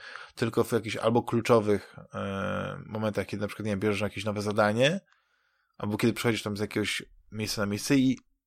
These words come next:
czasami musisz się naprawdę cofnąć sporo czasu. I w ogóle też, e,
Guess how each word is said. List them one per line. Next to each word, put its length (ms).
czasami 280
musisz 160
się 60
naprawdę 400
cofnąć 640
sporo 240
czasu. 340
I 60
w 60
ogóle 200
też, 320
e, 40